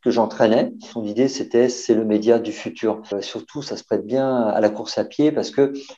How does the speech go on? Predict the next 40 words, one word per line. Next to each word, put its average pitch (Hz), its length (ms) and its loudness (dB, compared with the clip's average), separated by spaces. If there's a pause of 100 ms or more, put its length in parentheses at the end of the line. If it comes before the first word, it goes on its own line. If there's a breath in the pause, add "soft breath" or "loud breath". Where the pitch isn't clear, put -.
les 117 160 4
gens 139 260 2
écoutent 120 300 -2
souvent 123 520 0 (140)
des 107 140 6
choses, 123 280 0
que - 60 -14
ce 120 100 -2
soit 120 160 -4
de 117 60 4
la 110 80 8
musique 127 460 0
ou 117 80 4
autre 110 120 -4
chose, 143 240 -2
quand 117 100 -2
ils 110 120 2
courent. 139 360 0 (380 loud breath)
Alors, - 160 -18
pas 120 120 4
forcément 120 420 -4
quand 117 100 -6
ils 101 80 -4
font 117 160 -8
des, 92 380 -2
des 87 240 -8
séances 104 500 -4
spécifiques - 640 -4
de 95 100 -2
travail, 98 360 0
vraiment 95 260 -6
du 95 100 -12
fractionné 95 420 -4
un 98 100 -4
peu 104 140 0
dur, 139 240 4 (420 loud breath)
mais, 104 180 4
euh, 90 680 2
un 107 80 -6
footing - 640 0